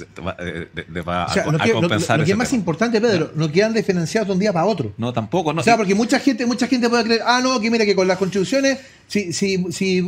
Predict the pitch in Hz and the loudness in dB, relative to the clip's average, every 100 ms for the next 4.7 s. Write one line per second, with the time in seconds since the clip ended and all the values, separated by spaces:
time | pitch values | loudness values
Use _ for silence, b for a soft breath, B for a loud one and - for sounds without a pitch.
0 | 185 - 170 165 165 156 180 147 135 165 | -4 -4 0 2 0 0 -2 -2 -2 -2
1 | 165 165 175 170 214 - 277 254 226 233 | -2 -2 -2 -2 -4 0 0 0 -2 -2
2 | 233 214 226 254 240 208 226 220 233 214 | 0 0 0 0 0 0 0 2 4 4
3 | 190 170 135 123 123 - - 165 175 175 | 2 2 0 0 -2 -18 -4 0 0 0
4 | 180 208 196 202 202 196 | 0 0 2 2 2 2